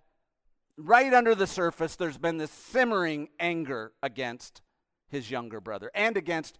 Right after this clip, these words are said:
his father. Because he just hears, and I can just imagine for the elder brother going,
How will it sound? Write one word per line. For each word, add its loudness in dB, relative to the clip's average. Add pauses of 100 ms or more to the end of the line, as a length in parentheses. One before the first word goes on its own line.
(200)
his -8
father. -2 (1300)
Because -2
he 0
just 0
hears, 4
and -2
I 6
can -6
just -6
imagine 2
for -6
the 0
elder 4
brother -2
going, -10